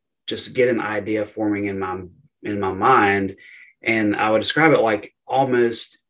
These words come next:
you're hearing something like a piece of music or somebody speaking from another room, and you can't really make it out very well.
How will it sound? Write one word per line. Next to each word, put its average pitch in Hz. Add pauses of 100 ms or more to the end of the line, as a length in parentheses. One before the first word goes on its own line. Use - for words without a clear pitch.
(280)
you're 113
hearing 147 (500)
something 110 (920)
like 92
a -
piece -
of 107
music 104
or 92
somebody 104
speaking 104 (420)
from 113
another 113
room, 95
and 95
you 98
can't 175
really 131
make 107
it 101
out 101 (200)
very 101
well. 131